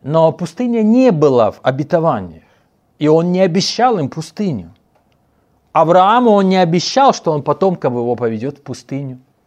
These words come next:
Поэтому любой материал, где говорится о том, что пустыня — это важная составляющая,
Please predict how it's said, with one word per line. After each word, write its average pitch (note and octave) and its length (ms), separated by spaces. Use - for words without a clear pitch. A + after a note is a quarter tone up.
Поэтому F3 640
любой G#3 280
материал, F3 720
где B2 200
говорится D#3+ 520
о B2+ 40
том, C3+ 180
что - 160
пустыня — C3+ 480
это B2+ 160
важная B2 380
составляющая, C#3 960